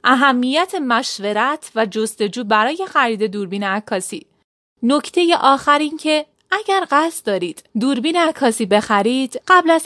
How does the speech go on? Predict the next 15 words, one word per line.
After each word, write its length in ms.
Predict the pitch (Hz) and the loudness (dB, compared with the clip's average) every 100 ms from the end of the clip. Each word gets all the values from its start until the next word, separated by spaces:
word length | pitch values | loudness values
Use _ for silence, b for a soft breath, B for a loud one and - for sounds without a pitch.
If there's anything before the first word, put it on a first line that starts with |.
| - | -2
هر 180 | 320 320 | -2 -2
چیزی 320 | - 269 285 | -4 -2 -2
با 160 | 226 | -2
متخصصین 920 | 214 208 226 233 226 233 - 269 359 339 | -2 -2 -4 -2 0 -2 -4 -6 -4 -4
این 340 | - 277 320 | -6 -6 -6
کار 320 | - 277 269 | -2 0 0
مشورت 600 | 233 202 - - 196 208 - | 0 -2 -2 -2 0 0 -2
کنید. 380 | 165 - - - _ | -8 -10 -16 -20 _
نظر 420 | 214 220 208 311 349 | 0 2 2 0 0
دوستان 420 | 269 262 277 254 | -6 -4 -4 -2
عکاس 420 | 226 226 233 220 | -2 -2 -6 -6
خود 280 | 226 226 233 | -4 -4 -2
را 100 | 220 | -4
جویا 420 | 185 196 180 226 | -4 -6 0 0
شوید. 560 | - 254 190 190 - | 0 0 0 -4 -6